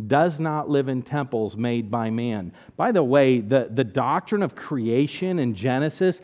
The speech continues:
is throughout the Bible. It's not just in the beginning. And, but this, this passage, this verse in Acts,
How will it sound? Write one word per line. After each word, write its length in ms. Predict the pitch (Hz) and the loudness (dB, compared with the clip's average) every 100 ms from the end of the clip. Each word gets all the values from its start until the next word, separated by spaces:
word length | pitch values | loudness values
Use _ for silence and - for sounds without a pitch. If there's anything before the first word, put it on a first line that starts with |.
| - - | -12 -2
is 220 | 147 - | 0 0
throughout 640 | - 160 156 139 175 - | 0 2 4 4 0 0
the 80 | 139 | -2
Bible. 400 | 131 160 143 113 | 2 2 0 -2
It's 180 | 113 160 | -4 -4
not 220 | 175 - | -4 -4
just 240 | 170 - | -6 -4
in 80 | 165 | -4
the 80 | 143 | -2
beginning. 640 | 131 117 156 160 71 - _ - - - - | -2 -2 -4 -4 -12 -20 _ -20 -20 -12 2
And, 260 | 151 117 | 2 4
but 180 | 143 - | 0 4
this, 240 | 196 214 | 4 4
this 260 | 120 143 220 | 2 4 4
passage, 720 | - 147 147 185 147 120 104 - - - | 0 -2 0 0 -2 -2 -6 -16 -20 2
this 260 | 147 208 | 4 4
verse 280 | 131 151 151 | 2 0 0
in 100 | 123 | -2
Acts, 440 | 127 151 127 - | 0 0 0 -4